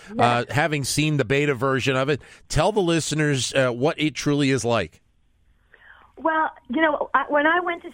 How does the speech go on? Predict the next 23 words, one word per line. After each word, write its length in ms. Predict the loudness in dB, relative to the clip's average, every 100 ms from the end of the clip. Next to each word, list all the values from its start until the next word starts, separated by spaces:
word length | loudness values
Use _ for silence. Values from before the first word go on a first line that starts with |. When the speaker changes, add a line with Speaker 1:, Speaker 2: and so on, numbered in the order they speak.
| -16
Speaker 1:
see 80 | -8
it 80 |
up 100 | -8
in 140 | -6 -10
Seattle, 340 | -4 -4 -2 0
I 80 | -2
wasn't 320 | -2 -6 -8
allowed 340 | -4 0 0
in 280 | 2 0 0
because 280 | -6 -6 -6 -6
at 140 | -2
that 180 | 0 0 -4
time 220 | -6 -2 -2
only 260 | -2 -2
employees 540 | -6 -4 -2 -2 -2 -4
were 120 | -4
allowed 340 | 0 0 0 -2
in. 200 | -6 -6
So 60 | -2
I 40 |
Speaker 2:
Right. 120 | -2
Speaker 1:
could 100 | -2 -20 -20 -6
peer 320 | -2 0 0